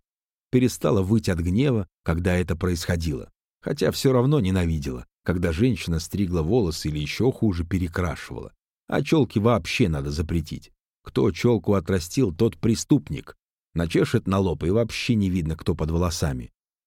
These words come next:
Всё другое, глаза другие, ноги другие, даже сзади в трусах, может, хвост отрос.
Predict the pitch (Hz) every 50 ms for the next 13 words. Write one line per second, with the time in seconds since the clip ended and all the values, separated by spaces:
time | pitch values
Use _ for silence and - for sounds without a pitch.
0 | _ - - - - 180 151 110 110 107 92 95 87 73 69 - - 131 120 104
1 | 101 127 139 127 120 123 120 123 120 117 113 110 98 85 90 117 131 117 107 107
2 | 110 104 107 110 104 90 95 92 82 76 71 76 98 104 101 113 110 95 90 87
3 | 95 123 120 92 80 82 80 - - - 92 87 107 - - - 160 131 - -
4 | - - 95 120 107 107 110 - - - - 135 156 120 - - - 85 78 80
5 | 71 62 - - - -